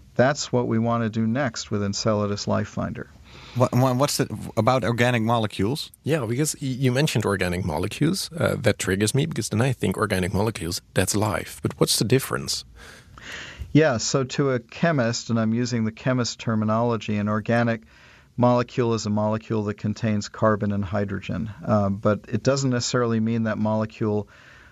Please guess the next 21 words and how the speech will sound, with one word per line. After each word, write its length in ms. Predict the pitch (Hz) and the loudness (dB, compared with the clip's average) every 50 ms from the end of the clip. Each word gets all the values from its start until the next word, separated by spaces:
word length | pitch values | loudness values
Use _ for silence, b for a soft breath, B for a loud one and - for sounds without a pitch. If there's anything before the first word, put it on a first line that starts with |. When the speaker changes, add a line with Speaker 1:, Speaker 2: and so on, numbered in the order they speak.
| B B B | B B B
Speaker 1:
was 180 | - 131 127 - | 4 4 4 4
produced 380 | - - 139 151 180 185 - - | 2 0 2 2 0 0 0 0
by 140 | 135 113 | 2 2
life. 500 | 107 104 101 98 - - - - - - - - | 2 2 0 -4 -6 -8 -12 -16 -20 -16 -6 -2
Um, 600 | 120 110 104 101 98 98 98 98 98 101 - - - - - | 0 2 2 2 0 0 -2 -2 -2 -4 -6 -12 -16 -12 -10
there 280 | 120 104 104 110 110 107 107 | -4 0 2 2 4 4 4
are, 300 | 104 104 101 101 98 104 | 4 2 2 2 0 -2
of 140 | - 104 107 | -4 -8 -2
course, 280 | - 117 110 107 - | 0 0 0 2 2
methane, 680 | 107 107 113 117 120 - - 117 113 113 113 110 110 110 b b b b b b b b b b | 2 2 2 2 2 0 0 0 2 2 0 0 -2 -4 b b b b b b b b b b
uh, 180 | - 110 107 107 | 0 2 2 2
is 200 | - 113 113 101 | 2 0 -2 0
an 80 | 113 113 | 0 0
organic 420 | 107 107 98 110 110 107 107 107 | 0 0 2 2 2 2 0 0
molecule. 680 | - 110 110 107 110 110 107 110 - 131 123 120 120 117 | 0 0 2 2 2 0 -2 -2 -2 0 0 2 0 0
It's 180 | 110 104 - 107 | -2 -2 -6 -8
abundant 480 | 98 101 107 104 104 104 104 104 104 | -4 -2 0 0 0 0 -2 -4 -8
throughout, 480 | - - 110 101 101 98 98 104 - - _ _ _ - - | -8 -6 -4 -2 0 0 0 -2 -4 -6 _ _ _ -6 -2
uh, 340 | 104 98 101 101 101 101 95 95 98 - - - _ - | -2 -2 0 -2 -2 -4 -6 -8 -10 -14 -18 -20 _ -8
uh, 220 | - 92 95 92 | -4 -4 -2 -4
the 360 | 92 98 107 104 98 92 87 | -4 -4 -4 -4 -4 -4 -4